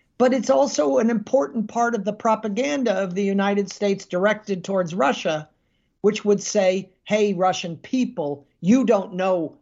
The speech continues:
the f-, true facts of how many Russian soldiers have died and,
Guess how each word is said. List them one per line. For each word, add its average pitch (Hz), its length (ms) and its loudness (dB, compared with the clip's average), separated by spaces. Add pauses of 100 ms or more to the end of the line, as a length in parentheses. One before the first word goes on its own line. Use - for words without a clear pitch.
(140)
the 170 120 0
f-, - 140 -12 (120)
true 214 260 -2
facts 160 560 -4
of 143 80 -8
how 160 160 -4
many 165 260 -2
Russian 160 440 0
soldiers 143 640 0 (300)
have 151 220 0
died 151 320 2
and, 147 280 -6